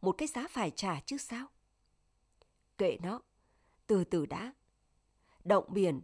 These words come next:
động trời mới vui. Tuy vậy, ngay cả cánh phao gan góc nhất cũng chả dám ra xa hơn nữa.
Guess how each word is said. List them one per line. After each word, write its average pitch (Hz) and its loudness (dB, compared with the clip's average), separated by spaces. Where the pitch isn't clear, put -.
động 185 0
trời 165 -4
mới 196 -2
vui. 240 -2
Tuy 202 4
vậy, 139 -4
ngay 294 4
cả 170 0
cánh 196 -2
phao 208 -2
gan 214 0
góc 294 -6
nhất 302 -2
cũng 214 0
chả 165 -2
dám 175 -6
ra 196 -2
xa 185 -4
hơn 220 -2
nữa. 294 -4